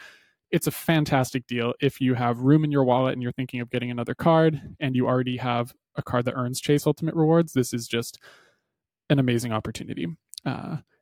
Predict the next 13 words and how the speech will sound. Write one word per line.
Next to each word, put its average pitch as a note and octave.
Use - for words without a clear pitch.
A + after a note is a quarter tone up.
then F#3+
on A3
Tuesday, D#3+
I C#3
also C#3+
talked C#3
about C3+
how -
you C3+
can -
now C3
book B2+
Aeromexico C#3+